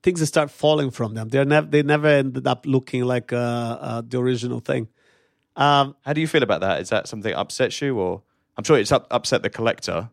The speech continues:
Speaker 2: who's bought
Speaker 1: Well,
Speaker 2: it, but
Speaker 1: no, no, the collector, will, will take the picture. You know, the, the picture has a life of its own. If it lives on the sun, it will deteriorate the same way. I mean, everything, everything fades eventually. But, um, but I, I, I, the idea of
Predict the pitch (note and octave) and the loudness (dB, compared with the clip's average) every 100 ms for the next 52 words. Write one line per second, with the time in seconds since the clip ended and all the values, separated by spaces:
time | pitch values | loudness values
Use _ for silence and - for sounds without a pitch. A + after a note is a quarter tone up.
0 | - F2+ - D#3+ D#3+ D3+ C#3+ C#3+ E2 - | -8 -6 2 4 6 6 6 4 0 -8
1 | - - B3+ G3 G3 F#3+ D3+ - D#3 F#3+ | -14 -2 2 4 6 4 2 2 4 4
2 | F#3+ F#3 D3+ D3+ C#3+ C#3 C#3 D3 - D3+ | 4 4 2 2 0 0 0 -2 2 0
3 | B2 - G3 G3 - A#2+ B2+ C3 B2 - | 0 0 0 0 -4 -4 -4 -2 -4 -6
4 | B2 G#3 G3+ E3+ D3 C#3+ C3+ C3+ C3 A#2+ | -4 -2 4 4 4 4 2 0 -2 -8
5 | B2+ A2+ F#3 D#3+ A#2 C#3 C#3 C#3 C3+ C3 | -8 -4 -2 -2 -4 -2 0 0 -2 -4
6 | B2+ - F#3 F#3+ - _ _ _ C#3 C#3+ | -2 2 2 0 -8 _ _ _ 0 2
7 | C#3 - F#3 E3 C3+ C3 B2+ B2 - C3+ | 0 4 6 6 6 2 0 -8 -2 0
8 | C3 D#3 D3 B2 B2 B2 C3+ D#3+ F3+ E3+ | 2 2 2 2 -2 -4 0 2 4 2
9 | D3 C3+ - _ _ _ _ _ - D#3 | 0 -2 -10 _ _ _ _ _ -2 0
10 | D3 A#2 - D#3 D3 A#2+ G2+ - - A#2+ | 2 0 0 4 4 2 -4 -14 -8 0
11 | D3 D3 A#2+ A#2+ - - B2 - B2+ B2 | 2 2 -4 -6 -10 -8 -6 0 2 2
12 | A#2 A#2 - _ _ _ _ D3 D#3+ D3 | 0 -4 -14 _ _ _ _ 2 4 4
13 | D#3 D3+ D3 D3+ D3 C#3+ C#3+ D#3+ E3 G3+ | 4 4 4 4 4 2 2 2 4 2
14 | D#3 | 0